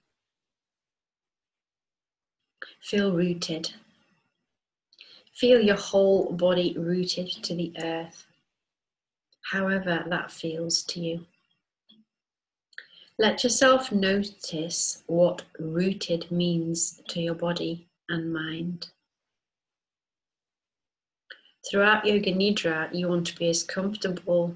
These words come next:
as possible. If you need to, move your body slowly and mindfully now until you find a position where you feel totally at ease. Your body comfortable and at ease.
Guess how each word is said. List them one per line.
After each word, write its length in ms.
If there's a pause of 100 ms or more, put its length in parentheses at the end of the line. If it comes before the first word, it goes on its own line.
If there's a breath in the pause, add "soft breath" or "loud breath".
as 140
possible. 680 (880)
If 200
you 120
need 340
to, 540
move 240
your 140
body 320
slowly 560
and 180
mindfully 560
now 300
until 320
you 180
find 300
a 40
position 500
where 100
you 140
feel 260
totally 640
at 320
ease. 720 (1200)
Your 180
body 380
comfortable 840 (280)
and 420
at 320
ease. 600